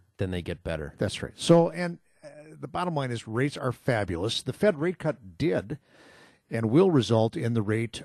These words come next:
Speaker 2: um, dropping on your home equity line of credit because, uh, the Fed funds rate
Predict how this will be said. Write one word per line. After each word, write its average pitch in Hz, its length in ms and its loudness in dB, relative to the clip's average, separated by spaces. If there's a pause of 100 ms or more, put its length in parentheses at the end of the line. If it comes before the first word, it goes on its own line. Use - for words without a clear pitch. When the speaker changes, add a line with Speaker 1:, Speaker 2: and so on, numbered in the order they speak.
Speaker 2:
um, 90 540 -8 (760)
dropping 127 400 0
on 113 80 -4
your 101 120 -4
home 113 180 0
equity 101 300 -4
line 92 180 -8
of 110 100 -6
credit 95 400 -6
because, 90 840 -8 (100)
uh, 90 240 -8
the 85 200 -10
Fed 117 200 -4
funds 123 300 -2
rate 165 240 -4